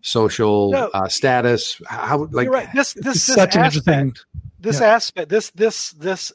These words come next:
Speaker 2: exercise is part of every business. It's been part
Speaker 1: Yeah.
Speaker 2: of humanity for, since we have had humanity,
Speaker 1: Yeah.
Speaker 2: right? Uh, it expresses itself a lot in politics,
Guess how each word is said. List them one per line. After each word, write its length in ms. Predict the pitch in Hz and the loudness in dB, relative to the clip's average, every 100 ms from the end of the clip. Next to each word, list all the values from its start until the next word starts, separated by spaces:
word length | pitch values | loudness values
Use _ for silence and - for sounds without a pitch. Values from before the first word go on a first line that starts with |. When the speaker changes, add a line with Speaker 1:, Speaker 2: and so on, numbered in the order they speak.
| - | -12
Speaker 2:
exercise 1160 | 202 - - 156 - 131 123 123 85 80 - - _ _ _ _ - - _ _ _ _ _ - | -12 -10 -12 -10 -10 -12 -14 -16 -16 -12 -12 -14 _ _ _ _ -20 -20 _ _ _ _ _ 0
is 280 | 180 170 - | 2 0 -6
part 400 | - 214 196 - | 2 4 4 0
of 180 | 165 147 | -8 -8
every 320 | 151 143 139 | -10 -12 -14
business. 600 | 123 117 - 180 214 - - _ _ _ _ _ _ | -18 -20 -18 -18 -14 -14 -16 _ _ _ _ _ _
It's 200 | - 156 | -14 -10
been 160 | - 160 | -8 -8
part 260 | - 170 170 | -4 -2 -2
Speaker 1:
Yeah. 40 | |
Speaker 2:
of 60 | 143 | -6
humanity 720 | - 160 156 160 160 160 143 | -14 -8 -4 -4 -4 -8 -14
for, 640 | 135 147 135 135 131 127 - _ _ _ _ | -12 -8 -6 -4 -6 -8 -12 _ _ _ _
since 460 | - 147 143 - - _ | -8 -8 -8 -10 -10 _
we 140 | 139 | -6
have 260 | 147 147 139 | 0 0 0
had 280 | - 147 139 | -4 -4 -4
humanity, 840 | 135 147 131 156 160 131 135 165 | -8 -10 -6 -4 -4 -6 -8 -14
Speaker 1:
Yeah. 80 | _ - | _ -14
Speaker 2:
right? 360 | 147 165 220 _ _ _ _ _ _ _ _ _ - | -8 -6 -6 _ _ _ _ _ _ _ _ _ -6
Uh, 320 | 143 143 139 - | 0 2 0 0
it 120 | 156 | -2
expresses 560 | 160 - 180 175 165 147 | -2 2 2 2 -2 -6
itself 340 | - 170 160 | -2 0 0
a 40 | |
lot 260 | 151 143 131 | 0 0 -2
in 80 | 127 | -4
politics, 800 | 127 214 220 214 214 202 - | 2 4 4 2 -2 -2 -6